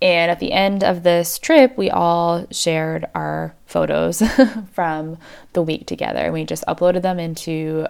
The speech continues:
um, a Google Photo folder. And what I, what kinda struck me, <laughs> uh,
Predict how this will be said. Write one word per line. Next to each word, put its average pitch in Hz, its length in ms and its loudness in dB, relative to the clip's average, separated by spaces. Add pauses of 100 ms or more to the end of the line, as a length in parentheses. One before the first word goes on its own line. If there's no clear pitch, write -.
(140)
um, 147 560 -12 (180)
a 160 100 -4
Google 160 240 -2
Photo 151 600 -2 (420)
folder. 170 580 4 (540)
And 196 600 4
what 185 280 -6
I, 180 220 -4 (220)
what 180 160 0
kinda 226 220 0
struck 196 380 -4
me, 170 300 -4
<laughs> - 240 -12
uh, 180 220 -4